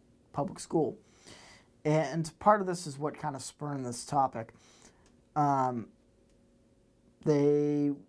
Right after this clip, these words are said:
didn't have enough funding, so they would have to buy a lot of, the, the teacher would, they would have to buy a lot of school supplies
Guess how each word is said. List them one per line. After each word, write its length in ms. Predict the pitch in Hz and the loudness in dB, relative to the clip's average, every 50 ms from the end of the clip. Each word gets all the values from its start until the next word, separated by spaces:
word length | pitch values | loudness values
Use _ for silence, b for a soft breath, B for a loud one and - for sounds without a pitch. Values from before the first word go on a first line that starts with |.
| _ _ _ _ _ _ _ _ _ _ - | _ _ _ _ _ _ _ _ _ _ 2
didn't 180 | 170 185 202 | 2 4 4
have 180 | 196 196 175 165 | 2 0 0 0
enough 220 | 165 165 160 - | 0 0 0 0
funding, 280 | - 156 147 147 143 131 | -2 -2 -2 -2 -4 -6
so 140 | - - 143 | -6 -6 -4
they 120 | 135 131 | -4 -4
would 140 | 131 135 127 | -4 -4 -4
have 200 | 135 147 139 - | -4 -4 -4 -4
to 80 | - 139 | -6 -8
buy 500 | 127 - - 143 131 135 135 135 135 127 | -8 -6 -4 -4 0 2 2 2 0 0
a 120 | 104 123 | -4 -4
lot 380 | 127 131 131 127 123 120 - - 120 | -6 -2 0 2 2 2 0 -2 -6
of, 580 | 120 117 117 113 113 113 104 - - - - - _ _ _ _ _ _ - | -4 -2 -2 -2 -2 -4 -8 -10 -14 -16 -18 -20 _ _ _ _ _ _ -10
the, 120 | 139 135 | -10 -10
the 180 | 123 131 143 135 | -8 -6 -6 -6
teacher 360 | 131 - 156 143 - - 131 | 0 2 0 0 0 -2 -8
would, 300 | 127 120 120 120 117 101 | -8 -6 -6 -6 -6 -6
they 100 | 135 131 | -6 -8
would 120 | 123 123 131 | -6 -4 -4
have 120 | 131 - | -4 -4
to 80 | - - | -6 -4
buy 220 | - 135 127 127 127 | -2 0 0 0 -2
a 80 | 123 | -4
lot 280 | 127 131 131 127 127 127 | -4 -2 0 0 0 0
of 340 | 120 120 120 117 113 - - B B B B B B B B B B _ _ _ _ | 0 -2 -2 -2 -4 -8 -12 B B B B B B B B B B _ _ _ _
school 320 | - - - 170 160 147 - | -14 0 4 4 4 4 2
supplies 800 | - 151 - - 151 143 139 139 135 139 131 131 - - - | 0 -6 -2 2 2 2 4 2 0 -4 -6 -8 -10 -12 -16